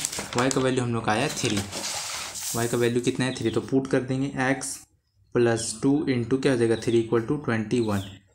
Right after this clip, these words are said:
x बराबर कितना हो जाएगा, सिक्स equal to twenty one। x बराबर क्या हो जाएगा, हाँ, ट्वेंटी वन, आ, सिक्स क्या प्लस में, इक्वल टू उधर जाएगा तो माइनस में। x बराबर कितना हो जाएगा, ट्वेंटी वन में सिक्स माइनस करेंगे तो आ जाएगा फ़िफ़्टीन।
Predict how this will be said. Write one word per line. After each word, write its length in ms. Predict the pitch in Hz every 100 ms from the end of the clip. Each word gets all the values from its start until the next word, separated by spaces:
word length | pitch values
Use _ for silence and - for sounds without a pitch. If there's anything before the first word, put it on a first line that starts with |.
| _
x 340 | - 135 139 131
बराबर 380 | 120 113 117 120
कितना 280 | 139 160 139
हो 80 |
जाएगा, 260 | 117 104 101
सिक्स 440 | 101 127 139 - - - - _ _ 131
equal 280 | 120 127 117
to 120 | 143 139
twenty 300 | 113 107 110
one। 160 | 107 120
x 200 | - 135
बराबर 320 | 131 127 127
क्या 160 | 127 127
हो 60 |
जाएगा, 360 | 120 120 120 165 - - - - -
हाँ, 360 | 117 113 117 113
ट्वेंटी 320 | 123 123 117
वन, 220 | 135 147 156 - - - -
आ, 140 | 139 117
सिक्स 300 | - 139 -
क्या 140 | 123
प्लस 300 | 104 123 120
में, 60 | 120
इक्वल 180 | 113 117
टू 120 | 120
उधर 160 | 120 117
जाएगा 200 | 117 117
तो 120 | 156
माइनस 420 | 135 95 98 101 107
में। 140 | 101 - - - - - - - - - - 143
x 180 | 135 139
बराबर 380 | 127 123 120 127
कितना 260 | 127 139
हो 100 | 127
जाएगा, 300 | 117 117 117 - - - -
ट्वेंटी 280 | 127 120 143
वन 160 | 139
में 320 | 135 135 135
सिक्स 380 | 139 - 139 -
माइनस 200 | 123 120
करेंगे 220 | 120 120 117
तो 120 | 135
आ 80 | 127
जाएगा 240 | 117 123
फ़िफ़्टीन। 460 | 139 113 - 101